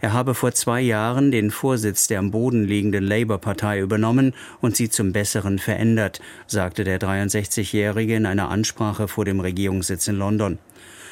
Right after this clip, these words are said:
Nun werde er alles in seiner Macht Stehende tun,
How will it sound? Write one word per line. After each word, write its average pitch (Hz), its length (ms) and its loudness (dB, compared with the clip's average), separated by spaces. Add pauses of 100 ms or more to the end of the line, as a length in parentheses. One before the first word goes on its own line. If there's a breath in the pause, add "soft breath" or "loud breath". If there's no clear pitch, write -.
(120 loud breath)
Nun 143 280 4
werde 143 240 4
er 117 180 -2
alles 135 280 0
in 139 100 4
seiner 120 240 2
Macht 117 260 0
Stehende 117 320 2
tun, 131 380 2